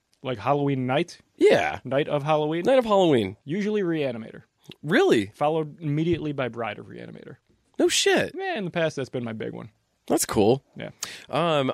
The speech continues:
Speaker 2: I usually watch V H S Viral.
Speaker 1: Oh, of course.
Speaker 2: Yes,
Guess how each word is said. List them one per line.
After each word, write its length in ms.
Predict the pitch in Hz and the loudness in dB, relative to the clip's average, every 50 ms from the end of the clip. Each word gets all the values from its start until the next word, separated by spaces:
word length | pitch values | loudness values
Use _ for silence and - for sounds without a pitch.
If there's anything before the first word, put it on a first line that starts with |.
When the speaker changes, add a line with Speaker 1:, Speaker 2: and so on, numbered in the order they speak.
| - - | -2 0
Speaker 2:
I 80 | 160 | 0
usually 300 | 180 190 202 185 190 208 | 0 0 0 0 0 0
watch 200 | 185 180 175 151 135 | 2 2 0 0 0
V 120 | 151 160 | 0 0
H 160 | 160 156 - 165 | 0 0 -2 -4
S 80 | - | -4
Viral. 360 | - 120 117 127 139 165 180 - _ _ _ _ _ _ _ _ _ _ _ 196 | 0 0 0 2 0 -2 -4 -8 _ _ _ _ _ _ _ _ _ _ _ -4
Speaker 1:
Oh, 180 | 262 311 254 | -2 -2 -2
of 140 | 123 117 127 | -2 -6 -4
course. 320 | - 208 214 185 120 - - | -2 0 0 0 0 -2 0
Speaker 2:
Yes, 420 | 151 156 156 135 117 - - - | 2 2 2 2 0 -2 -6 -8